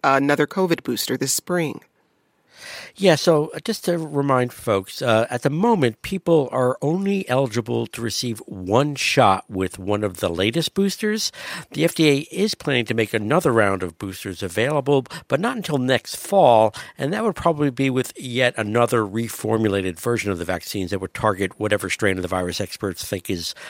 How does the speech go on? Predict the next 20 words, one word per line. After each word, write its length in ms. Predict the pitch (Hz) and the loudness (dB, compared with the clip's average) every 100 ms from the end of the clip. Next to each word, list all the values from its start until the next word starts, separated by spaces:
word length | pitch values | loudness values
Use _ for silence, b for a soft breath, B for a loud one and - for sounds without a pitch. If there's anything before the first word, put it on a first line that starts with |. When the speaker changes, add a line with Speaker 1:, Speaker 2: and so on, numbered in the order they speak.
| B | B
Speaker 2:
most 340 | - 120 131 - | 2 4 4 2
likely 360 | 110 98 104 | 0 0 -6
to 100 | 95 | -10
be 140 | 95 98 | -8 -8
circulating 560 | - 226 - 101 95 | -4 -4 -2 -2 -2
next 280 | 92 - - | -2 -6 -4
winter. 440 | 180 175 107 78 - B B B B - | 0 0 0 -2 -6 B B B B -4
But 160 | 151 | -2
now, 580 | 160 208 240 143 95 110 B B B | 0 2 4 4 4 0 B B B
a 80 | - | 0
federal 300 | 160 208 202 | 2 2 0
official 300 | - 165 185 | -2 -2 0
told 260 | - 139 | 2 2
me 120 | 131 | 2
the 220 | 123 131 123 | 0 -2 -4
F 120 | - | -2
D 160 | 139 120 | 2 2
A 80 | 123 - | 0 0
is 300 | 139 165 - | 0 0 -2
considering 800 | - 175 - 156 139 127 117 | -2 -2 -2 -2 2 2 0